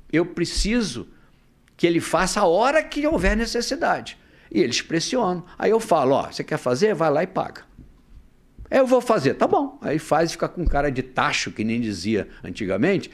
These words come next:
fica com cara de tacho, porque dá normal. Não deu nada. Porque não vai dar nada. A covid só começa a afetar o pulmão depois de uma semana,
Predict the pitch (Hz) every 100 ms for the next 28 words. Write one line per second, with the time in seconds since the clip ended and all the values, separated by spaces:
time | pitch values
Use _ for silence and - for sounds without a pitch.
0 | - - 120 110 107 104 - - 95 87
1 | 90 - - - - - - - - 190
2 | 151 160 165 180 214 220 143 - - _
3 | _ _ - 120 101 131 113 - _ _
4 | _ _ - 240 139 90 85 82 95 -
5 | - _ _ - - - 107 131 - 139
6 | 165 - 139 - 117 98 - 110 - 95
7 | 104 98 160 151 185 208 185 123 104 98
8 | 104 113 165